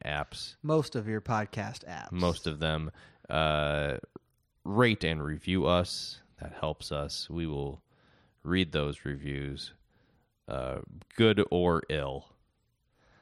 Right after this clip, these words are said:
Speaker 1: Um, and, uh, oh, uh, oh, and I, I want a quick plug. I, um,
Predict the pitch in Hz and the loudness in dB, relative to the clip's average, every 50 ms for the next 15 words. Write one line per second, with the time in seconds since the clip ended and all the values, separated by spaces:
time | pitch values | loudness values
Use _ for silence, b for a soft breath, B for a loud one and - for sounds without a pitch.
0 | b b b b - 73 76 76 76 76 73 73 73 71 71 71 - _ _ _ | b b b b -6 -4 -4 -2 -2 -2 -2 -4 -4 -6 -10 -12 -14 _ _ _
1 | _ _ _ _ - B B B B B B B B B B B B B - - | _ _ _ _ -14 B B B B B B B B B B B B B -2 0
2 | 90 90 87 87 87 87 87 87 87 87 85 - 92 90 90 90 90 - - 131 | 2 4 4 4 2 2 2 2 0 -2 -2 2 4 6 6 6 6 6 6 6
3 | 147 131 107 82 92 107 110 98 87 113 117 113 87 73 101 98 98 98 95 92 | 8 8 6 6 6 6 8 8 8 8 6 6 6 4 4 4 4 4 2 2
4 | - - 87 92 92 92 87 85 82 82 - - - 131 - - - - 120 110 | 2 2 2 2 2 0 0 0 -2 -4 -4 -2 -4 -4 -4 -4 -4 0 2 4
5 | 104 104 104 92 - - - - 87 90 92 92 90 90 90 90 87 87 87 87 | 4 4 4 0 -4 -6 -2 0 2 4 4 4 4 2 2 2 0 0 -2 -4
6 | 87 - - - 82 85 82 80 80 80 80 80 78 78 | -6 -6 -6 -4 -4 -2 -2 -4 -4 -4 -6 -8 -8 -10